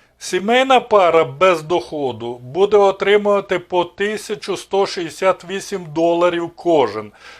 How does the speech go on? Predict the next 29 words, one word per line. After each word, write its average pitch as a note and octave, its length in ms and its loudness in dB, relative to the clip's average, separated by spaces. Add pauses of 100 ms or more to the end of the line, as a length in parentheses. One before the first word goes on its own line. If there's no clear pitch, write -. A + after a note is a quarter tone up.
(100)
Всього G3+ 540 0
на F#3+ 180 0
сім'ю F3 400 -6
дві E3 240 -4
тисячі F#3 540 -8
триста E3+ 420 -6
тридцять C#3+ 440 -8
шість B2+ 340 -16
доларів. F2 520 -16 (680)
Це A3+ 200 2
я B3 120 6
подаю G3+ 400 2
дані G3 400 2
на F#3 200 -2
січень G3+ 540 -10
цього F3+ 400 -2
року, C3+ 420 -4
може F3+ 340 -4
вони D3 380 -4
вже C3 180 -2
змінилися. G2+ 800 -12 (500)
Але F#3+ 360 4
я G3+ 240 4
називаю F#3 640 2
їх F3 200 -6
для G3 180 2
того, A#3 380 2
щоб D#3+ 420 -6
ви G3+ 280 2